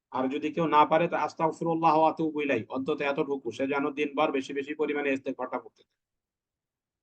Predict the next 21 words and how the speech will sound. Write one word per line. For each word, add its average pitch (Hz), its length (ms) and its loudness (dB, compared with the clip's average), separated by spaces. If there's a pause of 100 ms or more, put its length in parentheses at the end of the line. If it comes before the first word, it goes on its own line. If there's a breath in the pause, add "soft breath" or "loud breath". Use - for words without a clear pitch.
এই 139 80 -2
কাজগুলো 139 400 4
চলমানই 147 460 2
রাখবে। 98 300 -2 (1160)
এবং 143 380 0
এই 160 140 2
যে, 165 120 4
যে 170 160 6
রুকিয়াটা 165 440 2
দেখানো 156 320 2
হলো, 143 340 2 (920)
এই 151 160 2
রুকিয়াটা 160 760 2 (540)
মুদাব্বির 143 520 0
পাঠ 147 240 4
করে, 131 340 0 (480)
ভালোভাবে 135 420 4
ইখলাসের 135 340 -2
সাথে 139 260 -4
পাঠ 135 280 2
করে, 127 240 -2